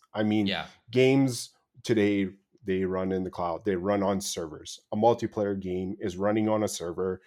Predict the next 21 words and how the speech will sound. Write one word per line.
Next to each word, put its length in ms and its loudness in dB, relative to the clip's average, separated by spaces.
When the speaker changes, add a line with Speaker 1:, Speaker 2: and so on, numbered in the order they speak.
Speaker 1:
It's 160 -6
handling 480 4
requests. 580 -2
It's 160 -8
handling 640 2
logic. 600 0
Um, 500 -2
you 140 -2
know, 360 4
I 200 6
just, 480 -4
again, 400 4
it's 240 0
just, 380 -4
at 180 -2
this 140 -2
point, 260 -2
you're 80 -4
splitting 420 -6
hairs, 400 -8
right? 260 -2